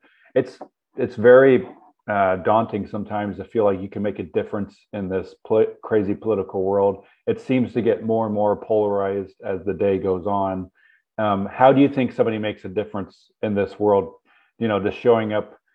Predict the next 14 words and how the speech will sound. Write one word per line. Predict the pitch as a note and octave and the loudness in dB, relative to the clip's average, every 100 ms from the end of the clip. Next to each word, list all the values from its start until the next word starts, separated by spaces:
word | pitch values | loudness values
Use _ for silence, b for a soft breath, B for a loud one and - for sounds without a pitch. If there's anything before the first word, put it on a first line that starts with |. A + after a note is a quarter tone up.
| _ _ _ _ _ _ - | _ _ _ _ _ _ -4
to | A#2+ A2+ G#2+ | 0 2 2
meetings | G2+ A2 G#2+ G#2 G2+ - | 0 -4 -4 -6 -8 -8
still | A2 G2+ | -4 -2
help? | F#2 C3 A#2 - - | 0 2 2 2 -6
Does | F#2 | -8
writing | G2+ G2 F#2+ | -4 -4 -4
letters | G#2 A#2 A2+ A2 | -2 2 0 -2
help? | G#2+ G#2 G2 - | -4 -4 -4 -6
Does | G2+ F#2 | -8 -8
running | F2+ G#2 G#2 | -6 -6 -6
for | F#2+ G2 F#2+ F2+ - | -8 -6 -6 -6 0
local | A#2 A2 A2 | 2 2 4
offices | A2 G#2+ - A2 F#2 | 4 4 0 -6 -4
help? | G#2 G2 G2 | 0 2 0